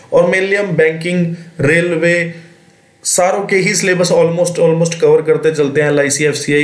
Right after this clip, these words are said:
ईपीएफ़ओ, एनडीए, कैट, सीसैट के। तो अभी के लिए mainly focus हमारा एसएससी पे है सिर्फ, तो हम एसएससी के बादशाह हैं। ठीक है, तो last shift का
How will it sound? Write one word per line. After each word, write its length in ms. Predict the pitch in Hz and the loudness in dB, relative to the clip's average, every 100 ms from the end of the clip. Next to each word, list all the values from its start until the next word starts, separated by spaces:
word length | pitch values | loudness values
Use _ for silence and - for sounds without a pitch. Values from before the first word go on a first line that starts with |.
| 147 | 0
ईपीएफ़ओ, 420 | 151 - 143 135 147 | -4 -2 -2 0 0
एनडीए, 320 | 135 135 143 | 2 0 0
कैट, 260 | 143 139 | 0 -2
सीसैट 440 | - 147 131 147 143 | -2 -6 -2 -2 -2
के। 120 | 180 - - - - - _ | -6 -6 -10 -20 -20 -20 _
तो 100 | 170 180 185 - - - _ | 4 4 2 -2 -10 -20 _
अभी 220 | 170 170 | 0 2
के 120 | 226 208 | 2 0
लिए 240 | 185 196 | 0 -2
mainly 360 | 180 170 175 175 | 0 -2 0 0
focus 280 | 165 165 | 0 0
हमारा 240 | 165 156 156 | 2 2 0
एसएससी 400 | 135 143 139 175 | 0 -2 -2 0
पे 100 | 165 | 2
है 80 | 151 | 0
सिर्फ, 360 | 160 175 - - | 0 -6 -8 -4
तो 80 | 147 | -2
हम 260 | 139 139 143 | 0 -2 -2
एसएससी 440 | 127 135 127 175 170 | -2 -2 -2 -2 0
के 80 | 160 | 0
बादशाह 400 | 131 127 - 151 | 0 -2 -2 -2
हैं। 180 | 170 - - - _ | -4 -6 -18 -20 _
ठीक 140 | - 175 | -2 -2
है, 60 | - 214 - - | -2 -8 -18 -2
तो 320 | 175 175 135 - | 2 2 2 0
last 520 | 135 143 196 - - | 2 2 0 -4 -4
shift 320 | 226 202 - | 0 0 -2
का 160 | 165 185 | -2 -2